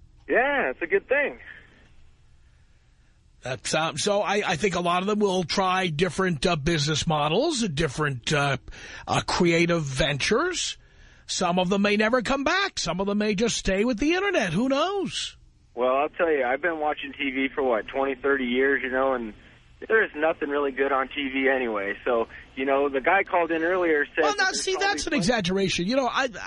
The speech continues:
Speaker 2: and everybody who says that, they all watch some T V. I watch T V. I'm very critical of a lot of what's on because I think a lot of what's on primetime network T V is aimed at women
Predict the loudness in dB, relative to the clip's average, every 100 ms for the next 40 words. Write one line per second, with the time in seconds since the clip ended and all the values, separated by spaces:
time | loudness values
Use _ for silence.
0 | -4 -2 0 0 0 2 2 0 0 0
1 | 0 0 0 -2 -8 -8 0 2 4 2
2 | 0 -4 -4 -4 -2 0 0 2 0 0
3 | 0 0 0 -2 -8 -16 -16 -8 0 2
4 | 4 2 0 -2 -4 -2 0 0 0 0
5 | -4 -10 -6 -2 0 0 0 0 0 0
6 | 0 2 2 2 2 -2 -4 -2 -2 -2
7 | 0 0 0 0 0 0 2 2 2 2
8 | 2 0 0 0 2 2 2 0 0 0
9 | 2 2 0 0 -2 -2 0 0 0 0
10 | -2 -4 -12 -2 0 2 4 4 2 2
11 | 2 2